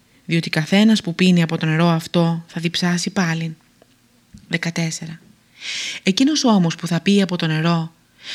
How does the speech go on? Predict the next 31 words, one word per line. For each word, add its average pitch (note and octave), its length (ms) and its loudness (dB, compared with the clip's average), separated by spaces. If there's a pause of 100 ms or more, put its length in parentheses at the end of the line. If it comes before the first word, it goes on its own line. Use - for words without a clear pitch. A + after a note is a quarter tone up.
(100)
το F3+ 80 0
οποίον A3+ 360 4
θα G3 100 0
του D#3+ 120 0
δώσω F#3 340 2
εγώ, D#3+ 480 -2 (500)
δεν F3 160 2
θα F#3 80 0
διψάσει F#3+ 540 0
ποτέ F3 300 0
εις G3+ 160 2
τον D#3 200 -6
αιώνα, D3+ 500 -2 (520)
αλλά D#3+ 180 0
το D#3+ 100 -2
νερό E3+ 280 4
που G#3 80 -8
θα A3+ 100 0
του G3 120 -4
δώσω E3+ 560 -2 (500)
θα F#3+ 100 0
μεταβληθεί F#3+ 480 4
μέσα A#3 300 4
του G#3+ 120 -2
εις G3+ 160 0
πηγή F#3 300 2
νερού F#3 460 4 (260)
που D#3+ 100 -2
δεν G3+ 160 4
θα A#3 140 0
στηρεύει, E3 680 0